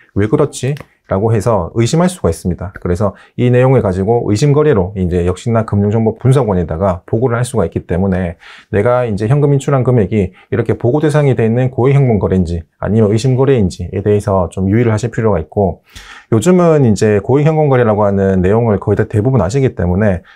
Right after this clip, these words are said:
의도적으로 이 천만 원이라고 하는 금액을 피하기 위해서 뭐 구백구십구만 원이라든가 아니면은 뭐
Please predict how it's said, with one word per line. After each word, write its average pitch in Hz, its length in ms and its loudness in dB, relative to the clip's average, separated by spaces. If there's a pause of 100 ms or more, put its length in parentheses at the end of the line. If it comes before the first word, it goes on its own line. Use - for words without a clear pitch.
의도적으로 123 680 2
이 92 40 -2
천만 156 300 0
원이라고 107 400 0
하는 98 160 0
금액을 98 320 0
피하기 151 400 0
위해서 92 420 0 (300)
뭐 90 160 -2
구백구십구만 120 800 -2
원이라든가 90 680 -2
아니면은 101 600 0
뭐 85 240 -6